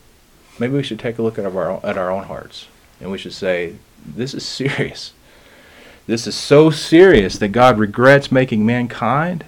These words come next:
This, this just shows the depravity of our sins, right? It shows us how far that we've gone. And what that should do is it should shock us. And it should drive us to his feet,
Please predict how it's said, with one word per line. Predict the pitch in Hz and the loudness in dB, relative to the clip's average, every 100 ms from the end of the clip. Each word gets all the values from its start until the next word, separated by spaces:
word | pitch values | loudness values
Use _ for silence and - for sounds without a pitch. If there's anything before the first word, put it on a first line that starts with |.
| - | 0
This, | 135 147 | 0 0
this | - 156 160 | -4 -4 -2
just | - 139 | -4 -4
shows | - - 165 180 147 | -6 -4 0 0 0
the | - | -6
depravity | - - - 180 175 110 | -8 -2 0 2 2 0
of | 98 | -4
our | 98 87 87 | -4 -4 -6
sins, | - - - 196 107 78 - | -10 -4 -2 -2 -4 -6 -4
right? | 107 160 - - _ _ _ | 0 0 -2 -8 _ _ _
It | 123 | -6
shows | 113 165 175 135 | 0 2 2 2
us | 120 | -4
how | - 143 151 | -2 -2 -2
far | - 147 165 170 | -2 4 6 6
that | 117 | 2
we've | 104 98 | -4 -8
gone. | - 120 156 120 90 - - | -6 0 2 2 0 -10 -8
And | 131 | 0
what | 156 160 | 2 2
that | 147 | 0
should | - 104 | -2 -2
do | 139 202 | 4 6
is | 139 104 | 6 0
it | 95 | -6
should | - 80 | -10 -12
shock | - - - 196 190 113 | -12 -8 -2 -2 -2 -4
us. | 87 - - - - - - _ _ - | -4 -6 -16 -20 -20 -20 -20 _ _ -4
And | 135 | -2
it | |
should | 139 110 107 | -2 -6 -8
drive | 117 127 143 165 - 117 | -8 0 4 6 4 2
us | 107 | -4
to | - 113 | -6 -6
his | 104 - | -6 -10
feet, | - - 175 180 - - | -16 -6 -2 -2 -4 -12